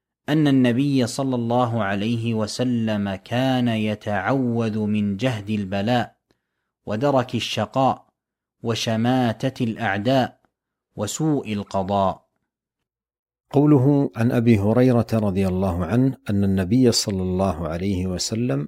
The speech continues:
Speaker 2: كان يتعوذ من جهد البلاء"، فيه التعوذ بالله من جهد البلاء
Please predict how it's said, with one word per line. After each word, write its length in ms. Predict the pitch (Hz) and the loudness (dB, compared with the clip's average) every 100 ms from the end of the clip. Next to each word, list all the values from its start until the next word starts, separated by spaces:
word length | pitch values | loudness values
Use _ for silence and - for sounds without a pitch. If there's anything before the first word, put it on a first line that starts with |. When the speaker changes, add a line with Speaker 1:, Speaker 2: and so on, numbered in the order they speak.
| - | -4
Speaker 2:
كان 260 | 110 113 104 | 0 2 2
يتعوذ 800 | 95 87 - 82 123 120 120 127 | 0 -2 -4 -4 -2 0 0 0
من 320 | 131 107 95 | 0 0 0
جهد 560 | 123 98 101 107 110 - | -2 -2 0 2 2 0
البلاء"، 480 | 104 82 82 78 - _ _ _ _ _ _ _ | -2 -2 -4 -6 -10 _ _ _ _ _ _ _
فيه 340 | - 127 131 135 | -2 4 6 6
التعوذ 720 | 135 107 98 131 120 101 98 | 2 0 2 4 2 2 2
بالله 540 | 95 95 110 98 92 | 2 2 2 2 2
من 260 | 92 92 90 | 2 2 2
جهد 380 | 113 95 87 90 | 2 2 0 0
البلاء 800 | 90 - 101 80 87 92 123 | 0 0 -2 0 0 0 -2